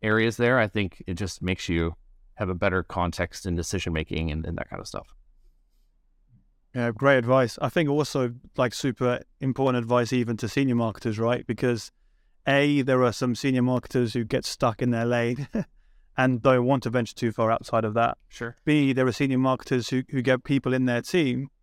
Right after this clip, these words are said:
Speaker 2: and they kind of assume that they would already know certain things, you know? Like, one example would be, like, the reasons why they're doing something. And one thing I found a lot is you need to make sure
Speaker 1: Yeah.
Speaker 2: you're communicating very clearly,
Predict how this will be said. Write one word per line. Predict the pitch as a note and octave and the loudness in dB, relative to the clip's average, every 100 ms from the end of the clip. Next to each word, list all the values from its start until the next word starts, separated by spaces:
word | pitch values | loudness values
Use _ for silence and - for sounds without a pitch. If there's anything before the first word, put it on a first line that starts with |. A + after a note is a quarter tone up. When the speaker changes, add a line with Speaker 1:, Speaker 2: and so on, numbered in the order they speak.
| _ _ _ - | _ _ _ -2
Speaker 2:
and | |
they | C#3+ | 0
kind | D3+ C#3+ | 2 0
of | |
assume | C3+ - - D3+ D3+ C3+ | 0 -2 0 2 4 2
that | B2 | 2
they | B2 | 0
would | B2+ | 2
already | C3 B2+ | 0 2
know | C3 C3 | 2 0
certain | A#2 B2+ B2+ A#2+ | 0 0 2 -2
things, | A2+ C3 A#2+ A2+ - - | 0 2 2 -2 -8 -8
you | B2+ | -2
know? | A#2+ B2+ _ _ _ _ _ _ _ _ _ - | -2 -4 _ _ _ _ _ _ _ _ _ 0
Like, | C3+ B2+ | 0 0
one | D3+ C3+ D3 | -4 0 2
example | C3+ B2 C3+ B2+ C3 | 2 2 0 2 -2
would | A#2 | 0
be, | B2 | 0
like, | A#2+ A#2+ A2+ | 2 0 0
the | B2 | -2
reasons | A#2+ C3+ C3 B2 A#2 | 2 2 2 0 -2
why | B2 B2+ B2 | 0 2 2
they're | A#2 | 2
doing | B2+ B2+ A#2 | 2 0 0
something. | B2 A2 A2 - - _ _ _ _ _ _ - | -2 -4 -6 -10 -14 _ _ _ _ _ _ -8
And | C#3+ | -2
one | C#3+ | 0
thing | C#3 C3+ | 2 2
I | C3 | 2
found | C3 B2 | 2 2
a | B2 | 2
lot | C3 - | 2 0
is | A#2+ B2 | -2 -2
you | |
need | B2 C3 B2 | 0 0 0
to | |
make | C3 B2 | 0 0
sure | - C3+ | -2 -2
Speaker 1:
Yeah. | |
Speaker 2:
you're | B2 | -2
communicating | - B2+ C3+ B2+ A#2+ B2 | -2 0 0 0 -2 -2
very | A#2+ B2+ A#2+ | 0 2 2
clearly, | - D#3 D3 A#2+ B2 | 0 2 2 0 -2